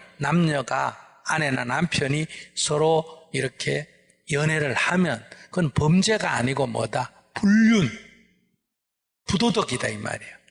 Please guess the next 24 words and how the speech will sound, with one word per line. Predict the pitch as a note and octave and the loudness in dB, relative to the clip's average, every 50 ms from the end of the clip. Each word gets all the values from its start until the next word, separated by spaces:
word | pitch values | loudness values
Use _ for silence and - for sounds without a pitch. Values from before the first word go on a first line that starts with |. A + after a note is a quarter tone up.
| _ _ _ | _ _ _
그건 | - D#3 B2+ | -6 -6 -4
범죄가 | - D3+ D3+ E3 F3+ F#3 G#3 G#3+ G#3 G#3 D#3+ | 0 2 2 4 4 4 4 2 2 0 -2
아니에요. | B2 A2+ A2+ A#2+ B2 A#2+ A2+ A2 - - _ _ _ _ _ _ _ _ _ _ | -2 -2 -2 -2 -2 -2 -4 -6 -12 -20 _ _ _ _ _ _ _ _ _ _
근데 | - F3 E3+ E3+ F#3 F3+ - - - - | -2 0 2 2 2 0 -4 -8 -10 -6
싫어하는 | - - - - G4 G4 G4+ G4+ F4+ A#3+ B3 C#4 D4 C#4+ C#4 | -4 -2 0 2 2 4 4 4 2 2 2 2 2 2 2
사람을 | A#3 G#3+ G#3 G#3+ G#3 G#3 G#3+ A#3 A3+ A#3 - - - _ _ | 2 2 2 2 4 4 4 4 2 0 -4 -8 -18 _ _
만지면 | D3 D3 D3 D3+ C#3+ C3+ C3+ B2 A#2 A2+ A2 | -4 -2 -2 -2 -2 -2 -4 -6 -6 -10 -8
그거는 | - C3 C3 B2+ B2 - | -6 -4 -4 -4 -6 -4
범죄에 | - D3 D#3+ E3+ F3+ F#3 F3 F#3 E3+ D3 - | -2 2 2 4 4 4 2 2 0 -2 -2
들어가요. | - - - - - - - - - _ _ _ _ _ _ _ _ _ B4 _ _ _ _ _ _ _ _ _ _ _ _ _ _ _ _ _ _ _ _ _ _ _ _ _ _ _ _ _ - | -4 -8 -10 -12 -18 -20 -20 -20 -20 _ _ _ _ _ _ _ _ _ _ _ _ _ _ _ _ _ _ _ _ _ _ _ _ _ _ _ _ _ _ _ _ _ _ _ _ _ _ _ -2
이걸 | A3 A#3+ B3+ C4+ A3 | 0 0 2 2 0
자꾸 | G#3 E3 - - | 0 -2 -4 -6
혼돈을 | - - B3 B3 B3 A#3+ A#3 G#3 F#3+ D3+ | -4 0 2 2 4 4 4 2 2 0
하니까 | C#3 C#3+ C3+ C3 - - C3+ A#2+ | 0 0 -2 -2 -4 -4 -6 -6
지금 | A2 - A#2 A#2+ A#2+ | -6 -6 -8 -8 -6
문제가 | B2 C3+ C3+ C3 C3 B2 A#2+ A2+ | -2 -2 0 0 0 -2 -2 -2
생기는 | - - B2+ B2 A#2 A#2+ A2+ A#2 A2 | -4 -6 -6 -8 -10 -10 -10 -10 -12
거예요. | - A#2+ A2+ A#2+ D#3 - - _ _ _ _ _ _ _ _ _ _ - | -14 -12 -12 -12 -12 -12 -16 _ _ _ _ _ _ _ _ _ _ -8
그다음, | - G3 G#3 E3+ A#2+ A#2 | -4 -2 -2 -2 -2 -2
말로도 | C#3 D3+ E3 G#3 B3+ D4 D4+ D4+ D4+ D4+ E4 D#4+ | 0 0 2 2 2 2 2 2 2 2 2 2
남을 | D#4+ D4+ C#4 C#4 C#4+ C4+ | 2 2 2 2 2 0
괴롭히면 | G3+ G3 F3+ F3+ - - - E3+ D#3 C3 | 0 0 0 -2 -2 -2 -2 -2 -2 0
안 | A#2 A#2 | -2 -2
된다. | A#2 A#2+ B2 C3 C3+ B2 - - - | -2 -2 -2 -2 -2 -4 -4 -6 -10